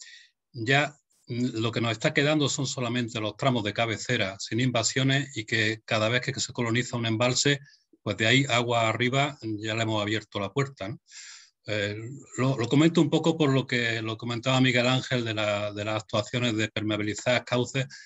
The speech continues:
que evidentemente es una política con la que estamos totalmente de acuerdo, pero que con el caso de los peces invasores ya nos está haciendo plantearnos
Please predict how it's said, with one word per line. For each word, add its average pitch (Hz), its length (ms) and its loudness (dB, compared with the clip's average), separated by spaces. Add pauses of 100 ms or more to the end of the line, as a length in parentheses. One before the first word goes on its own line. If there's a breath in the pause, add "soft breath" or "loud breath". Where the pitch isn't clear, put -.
(140)
que 98 100 -6
evidentemente 110 800 2
es 95 60 -8
una 104 360 -4
política 110 500 -2
con 104 160 -8
la 101 80 -6
que - 80 -10
estamos 110 300 -4
totalmente 110 420 -4
de 117 80 0
acuerdo, 120 380 0 (520 loud breath)
pero 110 220 0
que 107 160 2
con 113 160 2
el 107 140 2
caso 139 340 2
de 139 80 4
los 135 220 2
peces 147 280 0
invasores 151 720 0 (240)
ya 131 260 0
nos 147 220 0
está - 200 -4
haciendo 135 340 -2
plantearnos 123 720 2